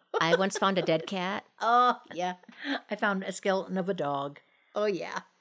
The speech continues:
Speaker 1: So Paula says, "While not a wedding ring, this Leatherman multi-tool was a gift from my father, who passed away twenty-two years ago. It has great sentimental value to me.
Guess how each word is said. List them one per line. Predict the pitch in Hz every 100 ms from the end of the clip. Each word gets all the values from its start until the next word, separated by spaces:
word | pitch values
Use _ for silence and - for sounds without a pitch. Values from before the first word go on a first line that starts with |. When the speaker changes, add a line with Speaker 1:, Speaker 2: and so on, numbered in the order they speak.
| _ _
Speaker 1:
So | - 226
Paula | 220 294 285 302 285
says, | - 180 156 156 - _ 196 190 _ _ _ _ _ _
"While | 185 208
not | 226 254 381 320
a |
wedding | 214 175 302 240 156
ring, | 135 123 131 165 _ _ _ -
this | 220 330 -
Leatherman | - 208 220 277 285 294
multi-tool | 233 196 202 208 190 - 156 135 139 175 _ _ _ _ -
was | 190 175
a | 170 165 175
gift | - 262 302 - -
from | - 185
my | 165 151
father, | _ 180 175 175 170 131 - _ _
who | - 180
passed | - 175 185 185 208
away | 175 147 143
twenty-two | - 175 185 185 214
years | 170 160 160
ago. | 160 - 135 127 - _ _ _ _ _
It | 190 170
has | 170 151
great | 170 165 185 220 254
sentimental | - 214 202 208 185 170 185
value | 156 160 151 151
to | 147 165
me. | 139 135 139